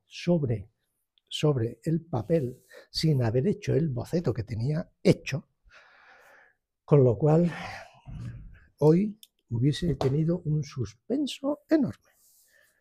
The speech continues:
Vamos a ver qué tal queda esto. Y para ver qué tal queda, vamos a hacer una cosa, que es coger una pinza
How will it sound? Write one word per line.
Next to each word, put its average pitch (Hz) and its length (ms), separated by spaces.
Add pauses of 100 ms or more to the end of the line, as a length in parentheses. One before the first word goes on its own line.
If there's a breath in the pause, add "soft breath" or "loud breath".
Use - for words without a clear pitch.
(180 soft breath)
Vamos 170 240
a 127 60
ver 127 180
qué 123 120
tal 101 200
queda 104 260
esto. 339 400 (840 soft breath)
Y 143 100
para 110 240
ver 147 220
qué 127 120
tal 151 400
queda, 131 400 (180)
vamos 156 360
a 131 40
hacer 160 240
una 139 200
cosa, 117 300
que 131 80
es 104 100
coger 104 320
una 120 220
pinza 240 440